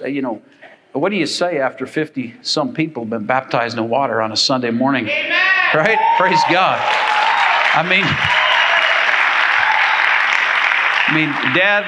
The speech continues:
Speaker 1: and Mom pastored here faithfully and still are he-, are involved, but since nineteen sixty-five, and since I was born, and, uh, Dad leaned over to me, and, you know, he's quiet during usually the thing I, I try to be also. I'm trying to get the mind of Christ and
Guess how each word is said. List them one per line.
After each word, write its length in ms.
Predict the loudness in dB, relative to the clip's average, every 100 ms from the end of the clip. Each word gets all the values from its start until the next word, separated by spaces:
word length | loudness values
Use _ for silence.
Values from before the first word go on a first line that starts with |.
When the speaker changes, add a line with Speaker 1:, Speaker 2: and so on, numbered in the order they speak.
| -6 -4 -2
Speaker 1:
and 160 | 0
Mom 260 | 0 0 -2
pastored 480 | -2 -2 -2 -4 -2
here 340 | -2 -2 -4
faithfully 800 | -8 -2 -2 -2 -6 -6 -6 -8
and 160 | -10 -8
still 320 | -6 -2 0
are 120 | 0
he-, 260 | -2 -4 -6
are 120 | -8
involved, 640 | -8 -2 -2 0 -4 -12 -12
but 180 | -12 -12 _ _ _
since 300 | -8 -6 -2
nineteen 360 | -2 -2 -2 -2
sixty-five, 920 | -2 -4 -2 -2 -2 -2 -4 -8 -16 _
and 240 | -12 -8 -8
since 160 | -2
I 100 | 0
was 160 | 0 -4
born, 380 | -8 -10 -10 -12 _ _ _ _ _ _
and, 380 | -8 -4 -2 0
uh, 340 | 0 0 -2 0
Dad 200 | -2 0
leaned 220 | -2 0
over 200 | -2 -2
to 60 | -4
me, 240 | -2 -2
and, 100 | -2
you 60 | -2
know, 80 |
he's 180 | -4 -8
quiet 440 | -8 -4 -2 -4 -4
during 300 | -6 -6 -14 _ _ _ _
usually 380 | -8 -8 -6 -8
the 220 | -8 -12 -10
thing 220 | -6 -4
I, 220 | -4 -8
I 80 | -10
try 220 | -4 -2
to 60 | -2
be 160 | -2
also. 420 | -2 -2 -4 -4 -4
I'm 180 | -6
trying 200 | -4 -2
to 60 | -2
get 120 | -4
the 80 | -4
mind 260 | -2 -2 -4
of 140 | -6
Christ 460 | -2 0 -2 -6
and 120 | -14